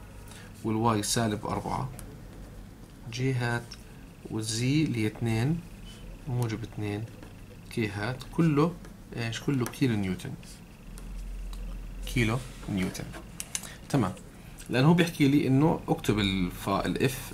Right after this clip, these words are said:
عبر عنها بالكارتيسيان فيكتور، كتبناها. And find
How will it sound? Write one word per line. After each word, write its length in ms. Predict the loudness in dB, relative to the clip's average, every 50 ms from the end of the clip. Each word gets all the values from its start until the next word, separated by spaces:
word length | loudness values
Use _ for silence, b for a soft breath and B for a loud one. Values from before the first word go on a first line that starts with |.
| -10 -6 -4
عبر 280 | -4 -2 -2 -2 -2
عنها 220 | -2 -2 -2 0 0
بالكارتيسيان 640 | 0 0 0 -2 -2 -2 -2 -2 0 0 0 0 0
فيكتور، 180 | 0 0 0
كتبناها. 680 | 2 2 2 2 2 2 2 2 2 4 4 2 2 2 B B B B B B B B -2
And 500 | 4 6 8 8 10 10 8 8 6 4 0 -4 -8 -12 -12 -12 -2 4
find 420 | 6 8 8 8 8 8 6 6